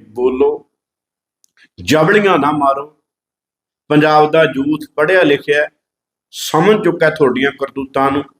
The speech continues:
ਹੁਣ ਤੁਹਾਡੇ ਅੜਿੱਕੇ ਪੰਜਾਬ ਦਾ ਯੂਥ ਆਉਣ ਵਾਲਾ ਨਹੀਂ। ਜੇ ਕੋਈ ਗੱਲ ਕਰਨੀ ਹੈ ਨਾ,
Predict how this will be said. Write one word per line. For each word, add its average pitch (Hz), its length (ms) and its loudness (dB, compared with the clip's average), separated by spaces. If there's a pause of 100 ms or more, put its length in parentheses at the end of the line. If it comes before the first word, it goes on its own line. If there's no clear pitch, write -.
(920)
ਹੁਣ 147 140 2
ਤੁਹਾਡੇ 143 380 2 (140)
ਅੜਿੱਕੇ 156 420 0
ਪੰਜਾਬ 143 420 0
ਦਾ 143 80 0
ਯੂਥ 139 340 -10
ਆਉਣ 123 320 -4
ਵਾਲਾ 117 260 -2
ਨਹੀਂ। 113 200 -18 (2250)
ਜੇ 151 300 2
ਕੋਈ 180 200 6
ਗੱਲ 156 300 2
ਕਰਨੀ 156 400 -4
ਹੈ 139 100 -4
ਨਾ, 170 100 -14